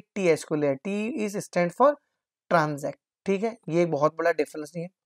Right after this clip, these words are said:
दूसरे डिफरेंस की बात करते हैं, दूसरा डिफरेंस ये है, एसक्यूएल is used by Oracle and T S Q L is owned and used by Microsoft। ठीक है,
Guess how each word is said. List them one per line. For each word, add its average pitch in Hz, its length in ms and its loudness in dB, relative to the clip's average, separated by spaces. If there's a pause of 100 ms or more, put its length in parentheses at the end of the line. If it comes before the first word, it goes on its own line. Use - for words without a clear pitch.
(460)
दूसरे 220 360 6
डिफरेंस 226 360 2
की 247 80 -2
बात 202 240 8
करते 202 200 0
हैं, 214 120 0
दूसरा 247 340 6
डिफरेंस 196 380 -2
ये 185 120 2
है, 220 80 -2 (500)
एसक्यूएल 240 500 8
is 247 340 2
used 185 380 -2
by 220 100 8 (220)
Oracle 156 460 4 (400)
and 208 180 0 (200)
T 269 160 4
S 147 180 2
Q 190 160 0
L 190 60 2
is 208 140 -2 (180)
owned 226 400 8
and 170 260 0 (140)
used 185 400 -6
by 160 100 4 (360)
Microsoft। - 840 -10 (560)
ठीक 196 160 -12
है, 196 60 -18